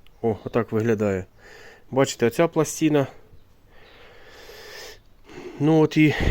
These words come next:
і що йому робити? Дивіться, вроді би я як, бачите, по краю є така місто от прокладки. Ну, хто зна, дивіться, щас я, все неудобно, все на колінах, ну нічого, а що як у польових условіях.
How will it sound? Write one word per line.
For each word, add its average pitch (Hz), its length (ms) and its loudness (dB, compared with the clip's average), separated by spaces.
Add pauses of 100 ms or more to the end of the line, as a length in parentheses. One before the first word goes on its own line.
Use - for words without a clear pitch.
і 135 80 0
що - 160 2
йому 135 220 6
робити? 110 300 2
Дивіться, 120 340 0
вроді 147 200 0
би 143 140 4
я 139 100 6
як, 131 340 0
бачите, 131 380 -2
по 117 140 -4
краю 139 340 2
є 120 120 2
така 117 500 -2
місто 120 440 -2
от 104 120 -4
прокладки. 92 680 -6 (1500)
Ну, 120 640 -2 (440)
хто 101 260 -6
зна, 95 160 -8 (140)
дивіться, 101 420 -8
щас - 280 -2
я, 110 120 -2 (840)
все - 220 -6
неудобно, 127 440 2
все 135 180 0
на 131 100 6
колінах, 156 400 6
ну 170 80 8
нічого, 120 340 4
а 113 40 2
що - 160 0
як 123 300 2
у 107 60 -8
польових 110 440 0
условіях. 104 580 -2